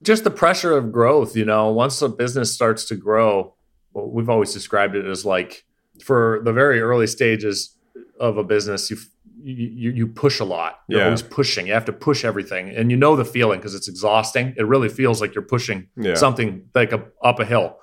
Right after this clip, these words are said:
Speaker 1: 'Cause there's no demand yet, you know? Like,
Speaker 2: Yeah,
Speaker 1: you have
Speaker 2: yeah,
Speaker 1: to
Speaker 2: yeah.
Speaker 1: convince everybody to do this thing that, like, ev-, they're like, "What the, why would I do that stupid thing? That's a dumb
Speaker 2: Yeah.
Speaker 1: idea."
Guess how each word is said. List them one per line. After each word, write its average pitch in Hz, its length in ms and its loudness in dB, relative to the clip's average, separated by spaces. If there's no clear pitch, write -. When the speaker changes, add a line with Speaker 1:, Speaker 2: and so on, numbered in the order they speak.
Speaker 1:
'Cause 147 140 4
there's 156 120 4
no 185 200 6
demand 156 420 4
yet, 98 260 0
you 123 60 0
know? 127 160 4
Like, 127 160 4
Speaker 2:
Yeah, 120 60 4
Speaker 1:
you - 80 6
have - 80 4
Speaker 2:
yeah, - 120 0
Speaker 1:
to - 80 -4
Speaker 2:
yeah. - 60 -8
Speaker 1:
convince 143 420 2
everybody 131 440 4
to 123 60 -2
do 135 180 2
this 117 240 0
thing 135 320 2
that, 117 180 -2
like, 123 160 4
ev-, 123 160 2
they're 123 140 2
like, 117 140 2
"What 135 100 -4
the, 117 100 -16
why 127 260 2
would 139 120 2
I 127 100 4
do 127 140 -4
that 135 220 2
stupid 107 320 -6
thing? 104 160 2
That's 113 200 0
a 117 60 -6
dumb 110 220 0
Speaker 2:
Yeah. 113 60 2
Speaker 1:
idea." 110 420 2